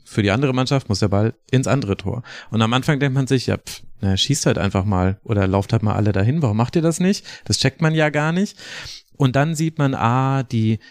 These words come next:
die müssen sich irgendwie über den Platz verteilen. Dann gibt's Spieler, die sind extrem gut in so Einzelkategorien. Also im Fußball spielen ja auch sehr unterschiedliche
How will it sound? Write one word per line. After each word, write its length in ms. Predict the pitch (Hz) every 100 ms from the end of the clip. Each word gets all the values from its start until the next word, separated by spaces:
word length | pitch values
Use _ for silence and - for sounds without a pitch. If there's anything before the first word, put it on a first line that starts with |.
| _
die 60 | 131
müssen 220 | 123 127
sich 220 | 117 107
irgendwie 240 | 95 113 117
über 140 | 113
den 100 | 127
Platz 320 | 131 139 -
verteilen. 720 | - 127 120 120 120 120 120 113
Dann 160 | 104
gibt's 240 | 107 107 -
Spieler, 380 | - 120 117 110
die 100 | 110
sind 220 | 110 90
extrem 420 | 92 - 123 117
gut 240 | 123 135
in 160 | - 120
so 220 | 120 113
Einzelkategorien. 920 | - 127 151 143 139 127 123 123 127
Also 200 | 123 104
im 60 | 104
Fußball 340 | - 147 - 113
spielen 240 | - 120
ja 200 | 117 110
auch 180 | 87 -
sehr 240 | - 101
unterschiedliche 800 | 120 135 123 123 113 117 107 113